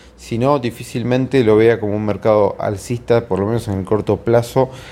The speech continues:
de una manera, eh, más importante. El tema de la, de las cripto, si bien están todas subiendo, lo que les pido a los oyentes, a ustedes que están escuchándome, es por favor que tengan siempre precauciones, porque muchas están bastante del palo, como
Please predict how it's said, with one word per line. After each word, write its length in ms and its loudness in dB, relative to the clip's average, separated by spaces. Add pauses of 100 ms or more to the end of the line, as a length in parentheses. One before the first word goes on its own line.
(280)
de 160 2
una 180 4
manera, 600 4
eh, 260 -4
más 360 -4
importante. 640 -4 (580)
El 140 -4
tema 260 4
de 60 4
la, 180 4
de 160 2
las 160 2
cripto, 640 2
si 240 -4
bien 300 2
están 400 0
todas 240 4
subiendo, 840 0 (520)
lo 440 2
que 560 4
les 160 0
pido 480 6
a 60 4
los 160 0 (100)
oyentes, 720 0
a 60 -4
ustedes 560 4
que 100 -18
están 240 -6
escuchándome, 800 0 (440)
es 100 -6
por 180 0
favor 400 4
que 120 -2
tengan 280 0
siempre 400 0
precauciones, 720 2
porque 320 -6
muchas 460 2
están 260 0
bastante 420 0
del 140 4
palo, 440 4
como 240 -4